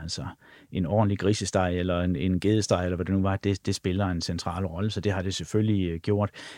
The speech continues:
Men dog ikke mere, end altså, at man har også suppleret med det, man kunne, øh, få ude i, i fjorden. Og den lå ganske tæt på i øvrigt, en, en fire fem kilometer væk, så kunne man få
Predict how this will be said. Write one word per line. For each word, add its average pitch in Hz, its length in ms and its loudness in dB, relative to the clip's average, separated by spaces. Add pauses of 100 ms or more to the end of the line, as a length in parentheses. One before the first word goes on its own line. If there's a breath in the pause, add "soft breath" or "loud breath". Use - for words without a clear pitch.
(120)
Men 117 180 10
dog 87 260 2
ikke 117 140 6
mere, 120 320 10
end 104 140 4
altså, 98 260 2
at 92 220 0
man 98 200 4
har 101 480 4
også 104 320 2
suppleret 110 460 2
med 98 100 4
det, 107 120 4
man 101 160 2
kunne, 95 320 4
øh, 90 60 2
få 113 200 6
ude 113 300 6
i, 95 220 0 (340 soft breath)
i 117 80 0
fjorden. 123 460 6
Og 76 80 -4
den 120 140 10
lå 139 200 12
ganske 143 340 4
tæt - 220 2
på 156 220 6
i 131 40 6
øvrigt, 120 280 4
en, 107 100 4
en 104 180 0
fire 127 140 2
fem 143 180 8
kilometer 123 440 8
væk, 117 160 4
så - 120 0
kunne 131 140 4
man 107 160 6
få 107 280 6